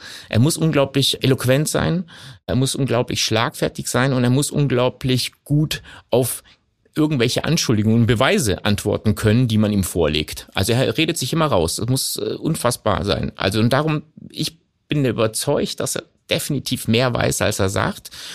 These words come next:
Und wenn du mich fragst, ja, er mu-,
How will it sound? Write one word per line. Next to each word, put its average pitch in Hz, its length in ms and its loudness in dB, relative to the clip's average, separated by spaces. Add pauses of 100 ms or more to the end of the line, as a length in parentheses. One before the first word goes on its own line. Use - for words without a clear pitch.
(880)
Und 101 80 0
wenn 98 80 2
du 107 40 2
mich 139 200 2
fragst, - 440 -2
ja, 139 420 0
er 101 120 0
mu-, 107 240 2